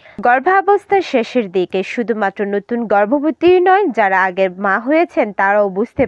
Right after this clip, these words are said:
পারেন না তার প্রসব বেদনা শুরু হয়েছে কিনা। হঠাৎ করে অল্প স্বল্প পানি ভাঙতে শুরু করলো বা পেটে এইরকম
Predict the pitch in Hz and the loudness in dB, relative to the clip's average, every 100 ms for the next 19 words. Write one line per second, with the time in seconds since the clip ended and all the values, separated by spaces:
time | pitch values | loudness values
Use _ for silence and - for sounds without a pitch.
0 | - 190 185 214 339 440 262 - - - | -2 -2 -2 0 -2 0 -2 -2 -4 -2
1 | - 240 262 262 277 403 - _ _ - | -2 0 0 2 0 -2 -4 _ _ -4
2 | 330 302 220 196 180 240 - 196 214 202 | 0 0 2 -2 -2 -6 -4 -2 -2 -4
3 | _ _ _ _ 302 302 330 339 - 427 | _ _ _ _ 2 4 2 0 0 2
4 | 427 - 247 247 285 - 349 262 269 233 | 4 2 0 0 -2 2 2 2 0 0
5 | 226 226 208 233 233 294 - 339 339 349 | 0 -2 -2 -4 0 -2 0 0 2 2
6 | 339 359 233 202 - 269 320 - 220 - | 4 2 2 -2 2 2 2 2 0 0
7 | 220 269 294 | 0 0 0